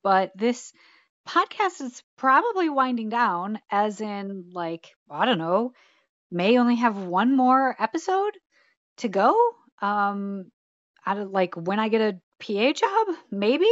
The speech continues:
and I can give you, like, my overall final thoughts of P A school. I'm not, I'm not quite sure. Um, but I've kinda shared with you my thoughts on the P A journey as I was doing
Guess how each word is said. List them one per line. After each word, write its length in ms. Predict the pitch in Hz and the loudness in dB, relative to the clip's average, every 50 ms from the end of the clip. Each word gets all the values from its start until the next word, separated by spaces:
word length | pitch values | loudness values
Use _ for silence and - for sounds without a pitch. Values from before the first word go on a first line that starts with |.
| 466 392 | 4 2
and 120 | 269 220 | 2 -2
I 60 | 208 | -2
can 160 | - - 226 | -4 -6 -6
give 160 | 202 202 196 214 | -6 -6 -6 -4
you, 120 | 226 226 | -4 -2
like, 200 | 190 175 170 - | -2 -4 -4 -6
my 260 | 185 175 175 180 175 - - | -8 -8 -8 -10 -10 -6 -2
overall 480 | 190 208 233 254 247 247 277 320 359 | -2 0 2 4 4 4 4 4 2
final 340 | 349 - - 277 285 294 311 | 0 -2 -2 0 2 0 2
thoughts 240 | 302 311 294 294 - | 2 0 0 0 -2
of 140 | 302 - _ | -8 -12 _
P 180 | - 294 277 302 | -10 -8 -6 -6
A 20 | |
school. 260 | 285 - - 349 349 | -6 -6 -6 -4 -2
I'm 200 | 349 320 269 247 | 0 0 0 -2
not, 100 | 240 - - - | -2 -4 -6 -4
I'm 120 | 247 247 | -2 0
not 140 | 254 262 254 | 0 0 2
quite 180 | - 262 240 | 0 0 0
sure. 200 | - 254 202 - - - - - - - - _ _ _ - | 0 -2 -4 -4 -6 -12 -20 -20 -20 -20 -20 _ _ _ 0
Um, 500 | - 226 226 220 220 214 208 208 208 185 - _ _ - 196 _ _ | 2 4 4 4 4 2 0 -2 -6 -8 -12 _ _ -16 -16 _ _
but 460 | 247 247 247 240 240 233 - - - - _ _ _ _ _ | 4 4 4 4 2 -2 -6 -10 -20 -20 _ _ _ _ _
I've 120 | - 247 226 | -10 -10 -6
kinda 240 | - 311 359 381 | -6 -4 -4 -4
shared 300 | 349 - - 311 311 311 | -4 -2 0 0 0 0
with 160 | 320 311 - - | 0 -2 -2 -2
you 520 | 277 269 269 269 262 262 262 262 254 - - _ _ _ _ _ _ _ _ _ _ _ _ _ _ _ _ _ _ - | -4 -2 0 0 0 2 2 2 0 -2 -4 _ _ _ _ _ _ _ _ _ _ _ _ _ _ _ _ _ _ 0
my 200 | 226 240 233 240 | 4 4 4 4
thoughts 560 | 233 - - - 233 233 247 247 - - - - | 2 0 0 2 4 4 4 2 -2 -6 -12 -4
on 500 | - 233 226 226 226 226 220 220 220 202 196 | 0 2 2 2 2 2 0 -2 -2 -4 -6
the 120 | 202 220 | -8 -8
P 300 | - - - - 247 240 | -8 -8 -6 -2 0 2
A 460 | 233 233 233 233 240 233 233 226 220 - _ - | 2 4 4 4 4 4 2 0 -2 -8 _ -12
journey 480 | 185 - 208 208 214 220 233 233 233 - - | -6 -4 -2 -2 0 0 0 0 -2 -2 -2
as 360 | 208 208 214 220 226 214 - | 0 2 2 2 2 0 -2
I 140 | - 196 208 | -4 -2 0
was 180 | 220 240 214 185 | 0 0 0 0
doing 480 | 190 285 392 453 311 233 208 202 190 | 2 2 4 4 4 2 0 -2 -8